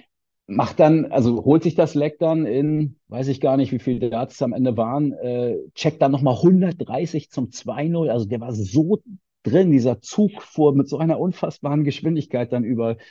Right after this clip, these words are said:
Noppert und über die Bühne hinweg. Ähm, ja, es war beeindruckend zu sehen. Und ich hatte ja schon nach dem, weiß ich nicht, zweiten Match war's, glaub ich, nach dem Sieg gegen Gurney gesagt, „Passt mir auf den Alan Suter auf.“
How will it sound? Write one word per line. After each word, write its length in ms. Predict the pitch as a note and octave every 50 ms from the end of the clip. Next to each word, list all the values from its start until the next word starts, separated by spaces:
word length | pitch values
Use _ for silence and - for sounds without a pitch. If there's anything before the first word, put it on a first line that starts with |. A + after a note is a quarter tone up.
| - - _ _ _
Noppert 400 | - A2+ A#2+ A#2+ - C3 A#2 A2+
und 140 | A#2 B2 A2+
über 220 | A#2 - A2+ A#2 G#2+
die 120 | A2 A2
Bühne 500 | G2+ A#2 B2 C#3 C3+ A2 A2 G#2+ G#2 -
hinweg. 500 | G#2+ G#2 A2+ G#2+ G#2 F2+ G#2+ A#2 B2 - _ - - - _ _ _ _
Ähm, 640 | - A#2 A2 G#2+ A2 G#2+ G#2+ G#2 G#2+ G#2 G#2 G2+ G2+ _ _ _ _ _ _ _ _ _ _ _ _ _ _ _ _ -
ja, 280 | F#2+ - G#2 G#2+ B2 A2
es 260 | G#2 G2+ G2+ - _ -
war 480 | - E2+ - G2 G#2 F#2 A2 A#2 B2 B2
beeindruckend 600 | A2 A#2+ G#2 B2+ C#3+ D3 B2+ D3 - - D3+ -
zu 140 | - - C3+
sehen. 340 | B2 E3+ F#3 C#3 F#2+ G2+ G2
Und 240 | G#2 G#2+ G#2 -
ich 160 | F#2+ E2+ - -
hatte 160 | C3 - D3
ja 80 | C3
schon 200 | B2 - D3 C#3
nach 220 | C3+ C3 C3 B2+ -
dem, 560 | - C3 B2+ B2+ B2+ B2+ B2+ B2+ B2+ B2 B2 _ _ _ _ _ _ _ _ _ _ _ _ _ _ _ _ _ _ _ _ -
weiß 160 | A2+ B2 A#2+
ich 60 | A2+
nicht, 300 | G#2 G2+ - - _ _ _ _ _
zweiten 380 | _ - C3 B2 B2+ - A#2+ A2
Match 240 | G#2 G#2 G2+ -
war's, 180 | - G2+ F#2+ -
glaub 200 | - G#2+ G2 G2
ich, 80 | F2 -
nach 100 | A2 -
dem 140 | B2 A2+
Sieg 160 | G#2 A2+ A#2 -
gegen 200 | C3 A#2 A2+ F#2+
Gurney 300 | A#2 A2+ A#2 A#2 A2 G2+
gesagt, 320 | G2 F#2 G2+ F#2 F2+ -
„Passt 240 | - A#2+ A2+ - -
mir 120 | C3+ G2
auf 200 | F2 A#2 A2 -
den 300 | - B2 A#2 A#2 A#2 A2 - -
Alan 200 | A2 A2 A2+ A2
Suter 400 | G#2+ - C#3 B2+ - G#2+ F2+ F2
auf.“ 280 | F#2 G2+ A#2+ B2 -